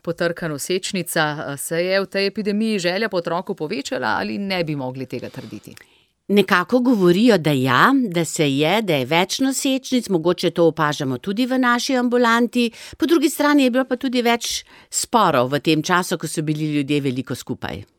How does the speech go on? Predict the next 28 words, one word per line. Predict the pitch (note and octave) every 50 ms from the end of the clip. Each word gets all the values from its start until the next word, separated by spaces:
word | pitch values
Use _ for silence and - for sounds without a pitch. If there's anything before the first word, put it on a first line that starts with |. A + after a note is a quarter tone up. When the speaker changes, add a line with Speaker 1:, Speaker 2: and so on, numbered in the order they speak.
| D#3
Speaker 1:
Ja, | D#3+ D#3 D3 C3+ B2+ A2+ - _
no, | D#3 E3 E3 D#3+ D3+ C#3+ - -
obeh | D#3 D#3 F3 F3 - -
plateh | - F3 E3 - D#3+ D3+ -
se | - - C#3+
je | C#3
poznalo. | - D#3 D3+ C#3+ D3+ C3 B2 G#2+ G#2+
Speaker 2:
Tako. | - - G#3+ G3 - - F3+ D3 C3 - _ - - - - -
Speaker 1:
Današnja | _ E3 G3 G#3+ A3+ A#3 B3 B3+ - A#3
oddaja | G3 E3 E3+ E3+ F3+ F#3+ F#3
bo, | E3+ D3+ F3 F3+ F#3 F3+
kot | F3 F3+ -
rečeno, | E3+ D#3 D3+ - E3+ E3+ F3 E3+
namenjena | E3 D3+ D3+ D#3+ E3+ F3 F3 E3 D#3+ D3
uhajanju | C#3 C#3+ - - D3+ C3+ C#3 E3 F3 E3+ E3 D#3+ D#3+ - _ _
urina, | - - E3+ F3 F#3 A3+ C4+ B3 A3+ G3+ F3 D#3+ - _
tudi | _ - F3+ C#3+ C#3 C#3
s | -
tem | - G3+ G#3 G#3
se | - G3+ F3+
soočajo | - - F3+ F3+ F#3+ F#3+ - G3+ F#3 F3 E3 D#3+
nosečnice, | D#3 D#3 D3+ - - G3+ A3 A#3+ - - G#3+ G#3+ G#3 - G#3+ F#3+ F#3 E3+ - -
ampak | - - F#3+ E3+ F#3+ F3+ - F#3 -
žal | E3+ D#3+ F3 F3+ F3+ F3+
tudi | F3 F#3 D#3+ E3
mnoge | D#3+ D#3 D#3 D#3 D#3 D#3+
druge | C#3 E3+ F3 F3+ F3 E3+ E3
ženske, | D3 D3+ E3 D#3+ E3 D#3+ - - F3 D#3